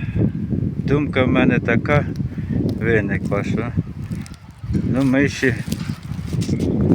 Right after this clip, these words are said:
миші то своє роблять. Дірочку прогризли, гарбуз згнив. Ну, щоб скільки згнило,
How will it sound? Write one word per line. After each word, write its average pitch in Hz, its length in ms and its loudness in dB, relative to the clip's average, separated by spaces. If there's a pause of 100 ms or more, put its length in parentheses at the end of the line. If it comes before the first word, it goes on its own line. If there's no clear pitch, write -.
(180)
миші 135 540 6 (100)
то 131 260 4 (1080)
своє 135 400 6
роблять. 107 460 4 (1800)
Дірочку - 500 4
прогризли, 131 720 6 (100)
гарбуз 117 380 0
згнив. 117 520 2
Ну, - 240 0 (680)
щоб - 300 -2
скільки 127 760 0
згнило, 107 460 2